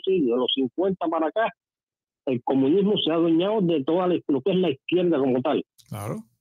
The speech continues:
Speaker 1: Porque en la izquierda estaba la socialdemocracia, que realmente
Speaker 2: Sí.
Speaker 1: tiene a veces un programa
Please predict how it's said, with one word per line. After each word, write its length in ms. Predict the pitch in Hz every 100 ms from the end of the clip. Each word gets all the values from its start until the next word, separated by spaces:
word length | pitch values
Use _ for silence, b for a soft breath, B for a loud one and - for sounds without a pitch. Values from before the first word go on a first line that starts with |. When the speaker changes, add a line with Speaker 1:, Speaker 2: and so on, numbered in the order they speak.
| _
Speaker 1:
Porque 240 | - 110 135
en 100 | 123
la 60 |
izquierda 400 | 120 139 180 196
estaba 280 | 185 170 208
la 100 | 185
socialdemocracia, 840 | - 143 143 143 143 139 151 262
que 140 | 220 175
realmente 680 | 147 127 143 156 175 190 185
Speaker 2:
Sí. 80 | 180
Speaker 1:
tiene 160 | 175
a 40 | 165
veces 200 | 170 175
un 120 | 165
programa 320 | 165 165 170